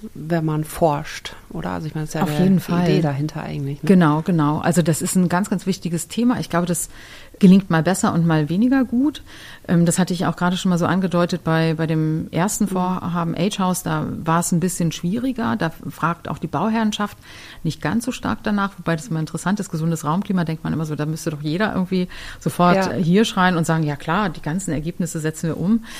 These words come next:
Speaker 2: Wie gesagt, die Kreislaufwirtschaft ist da, äh, ne, sehr viel dankbarer gerade. Da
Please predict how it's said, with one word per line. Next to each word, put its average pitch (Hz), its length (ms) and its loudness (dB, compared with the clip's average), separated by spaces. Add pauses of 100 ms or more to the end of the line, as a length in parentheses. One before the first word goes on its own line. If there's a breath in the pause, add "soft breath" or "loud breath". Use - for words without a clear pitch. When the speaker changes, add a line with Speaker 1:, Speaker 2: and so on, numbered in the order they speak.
(360 loud breath)
Speaker 2:
Wie 170 140 -2
gesagt, 175 260 4
die 170 40 -2
Kreislaufwirtschaft 185 720 -2
ist - 200 -6
da, 165 320 2 (180)
äh, 160 320 0
ne, 175 140 2
sehr 170 140 2
viel 170 160 -4
dankbarer 202 520 0
gerade. 185 480 -4
Da 156 380 -2